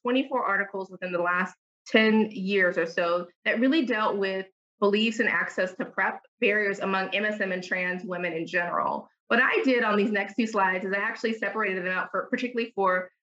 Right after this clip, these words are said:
M S M and trans women who are people of color. So most of these articles are Black and Lat-, Latinx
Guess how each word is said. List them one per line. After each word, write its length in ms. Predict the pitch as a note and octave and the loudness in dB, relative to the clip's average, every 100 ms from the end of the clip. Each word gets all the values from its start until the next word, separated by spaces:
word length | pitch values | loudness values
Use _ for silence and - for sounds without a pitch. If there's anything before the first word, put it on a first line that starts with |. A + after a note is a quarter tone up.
| - | 0
M 160 | G#3 G#3+ | 6 6
S 160 | G#3 | 4
M 140 | G3+ F#3+ | -2 -4
and 120 | F#3+ | -6
trans 380 | - F#3+ F#3 F#3+ | -6 -4 -4 -6
women 480 | F#3+ F#3 F#3 F#3 - _ | -6 -4 -4 -6 -10 _
who 220 | B3 G#3 | 4 6
are 200 | F#3+ F#3+ F#3+ | 6 4 2
people 300 | G#3+ G3 F3 | -2 0 -2
of 120 | E3+ | -2
color. 360 | - F3 E3+ | -4 -2 -4
So 340 | - F3+ F3 F3 - G3+ | -2 0 0 -2 -6 0
most 320 | A3+ B3 C4 | 4 4 2
of 60 | |
these 180 | G#3+ G3+ | -4 -2
articles 480 | F#3+ F#3 A3 F#3 F#3 | 0 0 -2 -4 -2
are 160 | E3+ E3+ - | -2 -2 -4
Black 380 | F3+ F3+ F#3 F#3 | -4 -2 -4 -4
and 140 | F#3 | -6
Lat-, 240 | F3 F3+ - | -8 -10 -6
Latinx 380 | E3 E3+ F3 F3 | -4 -2 -2 -4